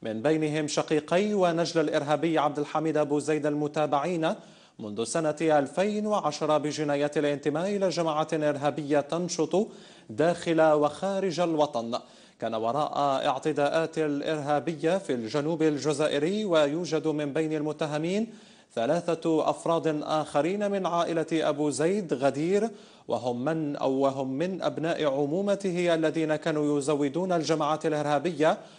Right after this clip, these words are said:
وعلى رأسها أبو زيد أو أبو زيدو البارة في مختار بالمختار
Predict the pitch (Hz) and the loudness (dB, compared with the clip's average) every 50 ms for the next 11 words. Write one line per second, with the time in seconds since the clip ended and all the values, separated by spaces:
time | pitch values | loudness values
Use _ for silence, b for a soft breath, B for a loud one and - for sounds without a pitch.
0 | B B B - 110 110 110 113 110 110 110 113 151 165 - - - 165 156 143 | B B B -8 -6 -6 -4 -4 -2 -2 -2 0 -2 -2 -2 -4 -4 -2 -2 -2
1 | 143 151 156 151 143 - - 160 147 135 143 151 147 139 127 131 147 170 190 202 | 0 0 2 2 0 2 0 0 0 0 -2 -2 0 -2 -2 -2 -2 0 0 0
2 | 208 185 175 - B B B B B B - 127 127 - - 139 131 135 143 135 | -2 -4 -6 -12 B B B B B B -2 -2 0 2 2 0 2 0 0 -2
3 | 123 127 147 175 196 175 139 156 185 214 - - 131 120 117 113 135 156 160 156 | 0 0 0 0 0 0 0 0 0 0 0 -2 -2 -4 -2 -2 -2 0 0 0
4 | 151 165 196 - - 120 107 107 107 - - - 170 165 156 147 139 131 151 143 | 0 -2 -2 -2 -4 -6 -4 -6 -6 -8 -6 -4 -2 -2 0 -2 -2 -2 -2 -2
5 | 139 139 139 - - - 151 170 185 208 226 | -2 -4 -6 -6 -6 -4 -2 0 0 -2 -2